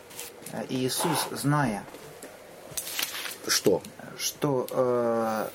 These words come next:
Speaker 2: Отец.
Speaker 1: пришел час,
Speaker 2: Да.
Speaker 1: явил делом,
Speaker 2: Мгм.
Speaker 1: что возлюбив своих, до конца возлюбил
Speaker 2: Мгм.
Speaker 1: их.
Speaker 2: Мгм.
Speaker 1: И мне, э, вот этот момент очень, м, близок, потому что...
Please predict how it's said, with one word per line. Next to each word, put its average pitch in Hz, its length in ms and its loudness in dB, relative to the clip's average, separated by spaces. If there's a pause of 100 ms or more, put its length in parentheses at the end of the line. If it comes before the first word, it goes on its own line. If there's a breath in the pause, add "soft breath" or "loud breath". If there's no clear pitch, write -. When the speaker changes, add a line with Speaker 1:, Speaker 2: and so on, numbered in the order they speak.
(160)
Speaker 2:
Отец. - 320 6
Speaker 1:
пришел 151 360 4
час, 135 480 2
Speaker 2:
Да. 131 280 6 (360)
Speaker 1:
явил 131 440 4 (160)
делом, 135 400 4 (160)
Speaker 2:
Мгм. 113 260 6
Speaker 1:
что - 220 0
возлюбив 123 600 2
своих, 143 380 0 (160)
до 151 100 4
конца 147 420 2
возлюбил 131 520 4
Speaker 2:
Мгм. 120 160 -4
Speaker 1:
их. 107 80 -4
Speaker 2:
Мгм. 139 220 4 (400 loud breath)
Speaker 1:
И 127 80 2
мне, 165 220 6 (160)
э, 143 260 4
вот 139 140 4 (140)
этот 160 280 0
момент 156 380 2
очень, 143 400 2
м, 127 640 0
близок, 165 420 2
потому 143 360 0
что... 135 320 0